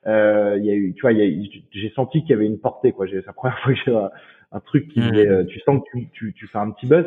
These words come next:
Speaker 1: quoi. Mais, euh, mais j'ai, j'ai passé, euh, je sais pas, ça a été, euh, ça a été un mois, enfin pas, pas de temps complet, mais je bossais le soir sur cet article. C'est,
Speaker 2: Ouais.
Speaker 1: c'est, tu vois, euh, et, et, et, et dans le, et, et dans le quotidien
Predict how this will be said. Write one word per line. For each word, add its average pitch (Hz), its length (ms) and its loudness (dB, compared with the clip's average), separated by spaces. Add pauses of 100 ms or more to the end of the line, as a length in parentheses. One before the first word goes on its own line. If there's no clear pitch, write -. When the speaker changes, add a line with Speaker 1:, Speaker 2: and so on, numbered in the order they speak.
Speaker 1:
quoi. 156 200 0 (440)
Mais, 143 520 4
euh, 107 640 4 (180)
mais 110 100 -6
j'ai, 104 200 0
j'ai 107 160 -6
passé, 117 400 2
euh, 92 260 2
je - 80 -12
sais - 60 -16
pas, 131 140 -2
ça 107 140 -8
a - 20 0
été, 90 280 -6
euh, 85 220 -14 (240)
ça 90 60 -8
a - 20 -4
été - 240 -8
un 107 140 -4
mois, 127 340 2
enfin 95 180 -4
pas, 98 140 -2
pas - 180 -2
de - 140 -10
temps 110 100 -2
complet, 131 320 -2
mais 117 80 0
je - 120 -8
bossais 98 220 -6
le 98 140 -6
soir 113 240 -2
sur 98 180 -18
cet 92 140 -10
article. 104 640 -6 (1040)
C'est, 110 60 -6
Speaker 2:
Ouais. 110 260 2
Speaker 1:
c'est, 127 160 -2
tu - 100 -2
vois, 143 120 4
euh, 107 420 2
et, 117 100 -2
et, 135 340 4
et, 131 140 4
et 123 80 2
dans 151 180 4
le, 156 140 2
et, 139 140 0 (100)
et 143 60 2
dans 151 160 4
le 165 80 6
quotidien 165 720 2